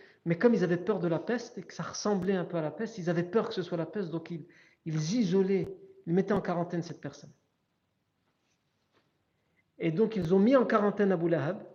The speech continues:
quand ces cloques sont apparues. Et quand il est mort, personne n'a osé s'approcher de lui pour prendre le corps et l'enterrer.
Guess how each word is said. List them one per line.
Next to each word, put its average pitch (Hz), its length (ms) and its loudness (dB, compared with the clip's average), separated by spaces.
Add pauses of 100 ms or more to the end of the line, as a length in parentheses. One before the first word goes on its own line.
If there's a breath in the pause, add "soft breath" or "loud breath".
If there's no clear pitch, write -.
(280)
quand 151 300 -4
ces 151 140 -10
cloques 160 260 -6
sont 151 160 -6
apparues. 143 340 -8 (1500)
Et 175 80 2
quand 269 220 8
il 247 120 8
est 240 60 12
mort, 247 400 6 (1400)
personne 208 560 4
n'a 180 100 4
osé 180 320 2
s'approcher 175 480 -2
de 165 120 4
lui 196 160 0
pour - 180 -14
prendre 160 300 -2
le 156 100 0
corps 160 240 0
et 151 60 -2
l'enterrer. 143 400 -8